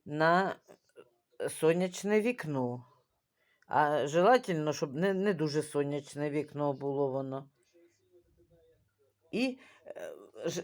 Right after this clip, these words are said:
е, бажано світло не вмикати. Хай так вони і стоять.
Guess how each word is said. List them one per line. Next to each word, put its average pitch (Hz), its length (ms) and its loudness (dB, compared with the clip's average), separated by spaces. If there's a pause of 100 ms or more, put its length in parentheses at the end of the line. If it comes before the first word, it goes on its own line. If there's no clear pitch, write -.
(120)
е, - 80 -4 (680)
бажано 220 720 6 (400)
світло 180 680 6
не 190 220 6
вмикати. 175 880 6 (2500)
Хай 285 300 6
так 233 240 6
вони 170 400 0
і 190 100 -4
стоять. 131 720 0